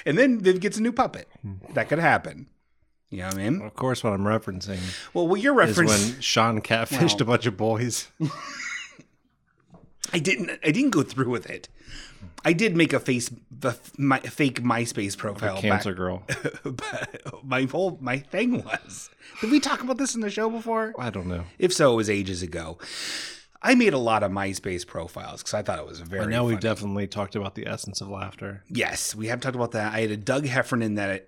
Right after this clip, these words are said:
Speaker 1: I, I, last, well, before MySpace stopped being M-, MySpace. I don't even know if it's on there anymore.
Speaker 2: Mm-hmm.
Speaker 1: Who had, like, over ten thousand friends,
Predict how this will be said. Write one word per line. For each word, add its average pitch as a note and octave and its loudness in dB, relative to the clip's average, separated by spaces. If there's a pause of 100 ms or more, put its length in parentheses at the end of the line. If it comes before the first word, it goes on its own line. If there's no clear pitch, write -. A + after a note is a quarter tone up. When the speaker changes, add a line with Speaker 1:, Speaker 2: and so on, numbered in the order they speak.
(100)
Speaker 1:
I, G#2+ -10
I, G#2 -8
last, G#2+ -2
well, G2+ -2
before G#2+ -2 (340)
MySpace G#2+ -2
stopped G2+ -2
being G2+ -2
M-, - -14
MySpace. G#2+ -4
I G2 -6
don't G2+ -4
even G#2+ -2
know G#2 0
if F#2 -6
it's F2+ -8
on B2 -2
there G2 -4
anymore. F2 -10
Speaker 2:
Mm-hmm. G2 -10
Speaker 1:
Who A#2 0
had, A#2+ 2
like, G#2+ -2
over A2 -4
ten A2 -4
thousand F#2+ -4 (220)
friends, G2+ -4